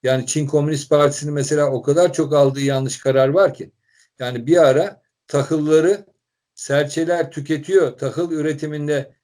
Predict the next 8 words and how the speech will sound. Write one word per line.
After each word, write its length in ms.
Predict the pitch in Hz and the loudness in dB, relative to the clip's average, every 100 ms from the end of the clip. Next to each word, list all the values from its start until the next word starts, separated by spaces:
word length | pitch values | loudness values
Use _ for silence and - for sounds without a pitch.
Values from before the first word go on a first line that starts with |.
| _ 123 | _ -14
düşüş 380 | 131 196 - | -12 -10 -4
var 180 | 160 131 | 0 0
serçeler 640 | 107 139 139 143 147 160 | 0 -2 -2 -2 0 2
yüzünden 640 | 151 135 135 131 120 123 120 | 2 -2 -4 -6 -8 -8 -2
diyerek 520 | 160 185 208 - _ _ _ _ _ _ 123 | 0 2 0 -2 _ _ _ _ _ _ -8
bütün 360 | 139 143 220 | -8 -2 -4
serçelerin 640 | - 175 156 160 151 143 123 | 2 2 2 -2 -2 -2 -2
hepsini 580 | 151 - 160 208 220 | -6 -6 -8 -8 -10